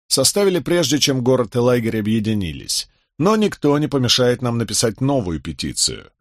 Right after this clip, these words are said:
Неужели вы думаете, что городские бедняки страдают меньше деревенских? Сейчас, когда работы не найти днем с огнем, а цены растут как на дрожжах, многим пришлось голодать. К тому же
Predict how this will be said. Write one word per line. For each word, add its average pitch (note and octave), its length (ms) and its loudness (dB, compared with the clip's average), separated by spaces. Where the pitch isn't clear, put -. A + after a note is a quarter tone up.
Неужели A#2 420 2
вы G3 140 0
думаете, C3 400 -2
что - 200 -2
городские A2+ 520 0
бедняки G#2 420 -2
страдают B2 640 0
меньше A2+ 320 0
деревенских? C#3+ 840 -2
Сейчас, B2 480 0
когда G#2 320 -2
работы A#2 380 0
не A2 120 0
найти A2 320 0
днем A2+ 280 -2
с - 100 0
огнем, G#2+ 420 -2
а F#2 60 -2
цены C#3+ 460 0
растут A#2 400 -4
как A#2+ 240 -4
на A2+ 100 0
дрожжах, G#2+ 580 0
многим C3+ 520 0
пришлось B2+ 480 0
голодать. A#2+ 720 0
К - 80 -20
тому G#2+ 280 0
же B2 240 2